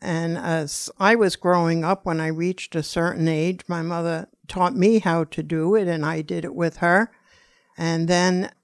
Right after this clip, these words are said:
when my daughter was born and she got old enough, I used her, and we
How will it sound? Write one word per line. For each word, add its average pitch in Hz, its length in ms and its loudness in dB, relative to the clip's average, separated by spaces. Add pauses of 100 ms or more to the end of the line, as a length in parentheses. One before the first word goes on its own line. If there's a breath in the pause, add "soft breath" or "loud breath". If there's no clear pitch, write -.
(120)
when 175 260 0
my 226 220 4
daughter 170 380 4
was 156 240 0
born 170 560 0 (260)
and 180 300 0
she 320 220 0
got 190 180 4
old 175 260 2
enough, 190 420 2
I 196 160 2
used 208 460 0
her, 277 320 2
and 170 160 2
we 180 380 0